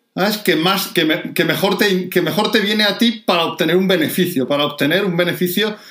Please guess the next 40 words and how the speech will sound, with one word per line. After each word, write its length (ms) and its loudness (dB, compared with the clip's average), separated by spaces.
de, 280 0
de 200 0
la 160 0
producción 680 2
de 60 2
ese 120 -2
animal, 480 2
¿vale? 200 0
Ya 60 0
sea 140 0
de 60 2
la 120 0
producción 520 0
conductual 640 0
o 60 0
ya 160 0
sea 180 2
de 60 2
la 180 0
producción, 1080 0
eh, 760 2
literalmente 840 2
de, 320 0
de 160 0
carne. 460 0
Y 80 0
es 200 0
cierto, 480 0
¿sabes? 360 0
Que, 920 0
que, 160 2
bueno, 220 0
pues 200 -4
que, 440 0
que, 200 -2
que 160 -2
los 220 0
animales 460 0
producen 500 -2
conductas, 720 0